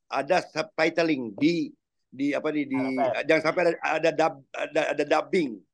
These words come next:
Speaker 1: Harus subtitling
Speaker 2: Oh.
Speaker 1: untuk
Speaker 2: Ah,
Speaker 1: film,
Speaker 2: suara,
Speaker 1: film
Speaker 2: suara.
Speaker 1: asing. Ya, jangan ada suara. Karena bahasa Indonesia modal terbesar kita,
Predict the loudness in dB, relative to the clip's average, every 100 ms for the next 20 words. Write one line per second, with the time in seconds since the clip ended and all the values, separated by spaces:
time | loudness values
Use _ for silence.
0 | _ _ -2 0 0 -4 0 0 2 2
1 | 0 -6 -14 -12 -6 0 2 4 4 4
2 | 4 2 2 0 0 -2 -6 _ _ _
3 | _ _ _ _ _ 2 6 6 6 6
4 | 4 6 6 4 2 2 0 -4 _ _
5 | _ _ _ _ _ _ _ _ _ 0
6 | 2 2 2 0 2 0 2 0 0 0
7 | 0 0 -2 -2 -8 -8 -8 -8 -8 -4
8 | -4 -4